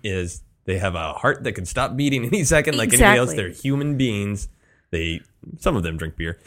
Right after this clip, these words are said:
Speaker 1: uh, <laughs> not all of them. Uh, but you can sit down and have a beer with them, and, like, how,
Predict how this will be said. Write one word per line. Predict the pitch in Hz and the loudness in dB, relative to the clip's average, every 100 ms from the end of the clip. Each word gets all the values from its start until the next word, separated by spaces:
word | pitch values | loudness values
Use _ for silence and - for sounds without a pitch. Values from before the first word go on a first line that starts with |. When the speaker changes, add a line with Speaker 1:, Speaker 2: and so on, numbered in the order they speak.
| 233 - | 4 6
Speaker 1:
uh, | - 117 117 - | 8 10 10 10
<laughs> | |
not | 226 156 | 10 10
all | 107 | 8
of | 87 | 4
them. | 101 104 - - _ - | 0 -2 -10 -20 _ 4
Uh, | 123 117 107 104 - _ - | 8 8 6 0 -6 _ -2
but | 156 | 2
you | 160 | 2
can | 139 | 2
sit | 147 | 8
down | 139 | 8
and | 131 | 8
have | 123 | 2
a | 107 | 2
beer | 135 | 4
with | 143 - | 4 2
them, | 95 | -2
and, | 90 | -2
like, | 87 80 | -6 -6
how, | - 101 98 - | 0 0 0 -4